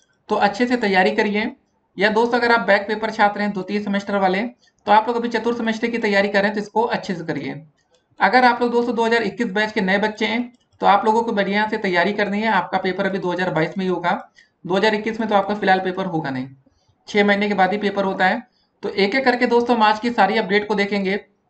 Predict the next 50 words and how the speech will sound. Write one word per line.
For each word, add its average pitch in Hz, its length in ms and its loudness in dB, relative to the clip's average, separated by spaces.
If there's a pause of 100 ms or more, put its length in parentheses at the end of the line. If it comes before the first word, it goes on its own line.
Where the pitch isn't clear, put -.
(140)
भरे 180 300 2
जाएंगे 226 340 2
शिक्षकों 240 400 0
के 240 100 0
बीस 220 220 -4
हजार 202 200 4
से 214 120 -4
अधिक 185 240 -4
पद। 151 260 -6 (580)
क्या 226 140 4
दोस्तों 233 340 0
मामला 202 300 4
है? 220 240 2 (340)
Junior 220 420 2
हाई 226 220 4
स्कूलों 226 280 -4
से 240 100 -2
लेकर 220 260 2
उच्च 240 260 -4
शिक्षा 233 340 0
तक 202 320 -4 (420)
छह 247 180 4
माह 240 160 4
के 240 120 -4
भीतर 214 260 0
शिक्षकों 226 380 -4
की 226 120 -6
कमी 214 240 0
पूरी 214 240 -2
हो 214 160 0
जाएगी। 202 360 0 (480)
Junior 220 400 2
हाई 220 180 4
स्कूलों, 220 400 0
माध्यमिक 202 440 2
विद्यालयों 202 460 0
और 175 320 2 (360)
उच्च 240 260 2
शिक्षा 240 340 0
में 233 140 -2
शिक्षकों 233 360 0
के 240 120 0
बीस 226 240 -2
हजार 208 240 4
से 214 80 -2
अधिक 214 220 -4
पदों 196 180 -2
पर 214 140 -4
भर्ती 185 280 -6
प्रक्रिया 185 500 0